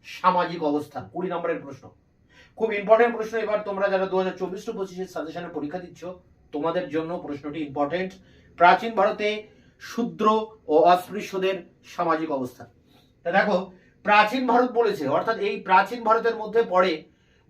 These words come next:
ব-, বৈদিক যুগ, পরবর্তী বৈদিক যুগ, মৌর্য যুগ, গুপ্ত যুগ, গুপ্ত পরবর্তী যুগ, আহ,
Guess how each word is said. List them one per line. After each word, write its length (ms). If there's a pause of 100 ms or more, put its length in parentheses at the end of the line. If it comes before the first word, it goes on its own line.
ব-, 500
বৈদিক 500
যুগ, 220 (800)
পরবর্তী 440
বৈদিক 440
যুগ, 140 (380)
মৌর্য 540
যুগ, 180 (500)
গুপ্ত 280
যুগ, 320 (800)
গুপ্ত 260
পরবর্তী 600
যুগ, 360 (480)
আহ, 340